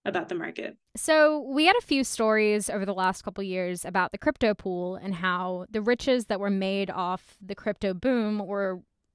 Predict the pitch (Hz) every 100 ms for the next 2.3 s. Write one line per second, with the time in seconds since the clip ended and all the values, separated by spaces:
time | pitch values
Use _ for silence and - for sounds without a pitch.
0 | - - 285 285 233 214 196 190 185 185
1 | 180 - 175 170 185 170 175 170 170 147
2 | 98 -